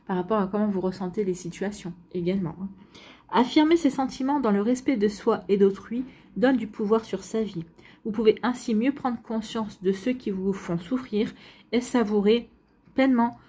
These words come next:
ceux qui vous font plaisir au cœur et à l'âme. Et cela vous permet d'agir en conséquence. Ben oui, vous allez pouvoir affirmer vos sentiments et agir en conséquence, euh, parce que vous allez savourer pleinement justement le fait de reconnaître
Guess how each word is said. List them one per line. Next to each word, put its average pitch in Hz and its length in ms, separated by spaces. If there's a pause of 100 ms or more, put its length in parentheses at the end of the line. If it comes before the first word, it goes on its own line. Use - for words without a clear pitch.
(200)
ceux 285 160
qui 262 220
vous 220 100
font 254 220
plaisir 208 520 (140)
au 202 100
cœur 214 300 (160)
et 202 140
à 175 80
l'âme. 151 340 (380)
Et 208 80
cela 254 260
vous 226 140
permet 208 300
d'agir 190 440 (240)
en 208 120
conséquence. - 840
Ben 175 140
oui, 180 120 (300)
vous 185 60
allez 180 100
pouvoir 190 360 (160)
affirmer 220 420
vos 190 80
sentiments 185 420 (260)
et 220 120
agir 220 320 (180)
en 226 120
conséquence, 202 720 (420)
euh, 170 480
parce 202 140
que - 60
vous 214 100
allez 208 140
savourer 202 540
pleinement 196 560 (100)
justement 202 340
le 196 100
fait 196 120
de 165 120
reconnaître 208 580